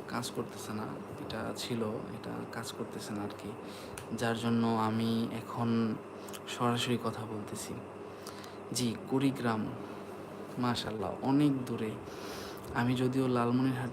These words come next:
পর্যন্ত চিনি, পাটগ্রাম পর্যন্ত চিনি। আমি ওইখানে প্রায় দুইবার গিয়েছিলাম, উম, এজন্য,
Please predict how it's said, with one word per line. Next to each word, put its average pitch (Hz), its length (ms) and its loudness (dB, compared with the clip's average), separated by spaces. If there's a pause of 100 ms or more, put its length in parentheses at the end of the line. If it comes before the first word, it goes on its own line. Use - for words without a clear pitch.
পর্যন্ত 120 440 2
চিনি, 113 380 2
পাটগ্রাম 120 460 4
পর্যন্ত 117 440 0
চিনি। 113 340 -2 (1400)
আমি 120 500 4 (320)
ওইখানে 127 580 2 (120)
প্রায় 117 500 2 (220)
দুইবার 135 420 4
গিয়েছিলাম, 120 680 2 (920)
উম, 117 300 0 (360)
এজন্য, 117 460 2